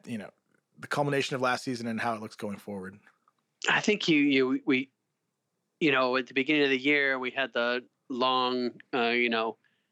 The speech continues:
Speaker 2: uh, streak of, you know, winning games and not dropping points. And I think,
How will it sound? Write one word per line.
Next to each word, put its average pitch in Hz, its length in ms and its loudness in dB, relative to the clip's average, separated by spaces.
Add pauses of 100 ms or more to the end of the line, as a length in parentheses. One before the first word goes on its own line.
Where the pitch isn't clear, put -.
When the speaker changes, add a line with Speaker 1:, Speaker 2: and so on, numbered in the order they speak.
(240)
Speaker 2:
uh, 110 340 2 (1400)
streak 139 480 2
of, 127 300 0
you 139 120 4
know, 113 280 0 (520)
winning 135 340 4
games 127 420 0
and 120 120 2
not 120 160 2
dropping 123 320 0
points. 123 480 0
And 113 160 2
I 110 60 2
think, 123 240 -2